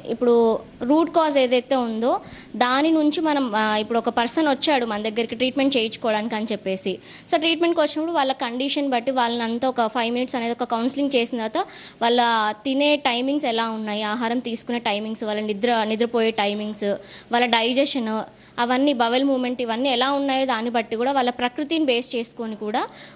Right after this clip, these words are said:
వాళ్ళ కండిషన్ ఏంటి అనేది మనకు క్లారిటీ వస్తుంది. ఆ క్లారిటీ అనేది వచ్చిన తర్వాత రూట్ కాజ్ ఏదైతే ఉందో,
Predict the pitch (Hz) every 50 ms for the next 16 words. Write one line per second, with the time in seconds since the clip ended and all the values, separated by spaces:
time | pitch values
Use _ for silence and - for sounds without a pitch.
0 | - 240 285 311 302 302 285 277 285 320 339 330 370 330 320 320 320 320 320 294
1 | 294 330 349 349 339 349 330 330 311 269 240 247 262 262 269 320 262 240 - -
2 | 202 196 208 - 294 269 269 269 277 269 339 311 294 294 294 262 269 - 277 285
3 | 269 262 262 359 311 320 330 349 339 - 359 339 330 294 285 262 254 262 262 254
4 | 254 285 269 247 233 233 226 214 233 269 403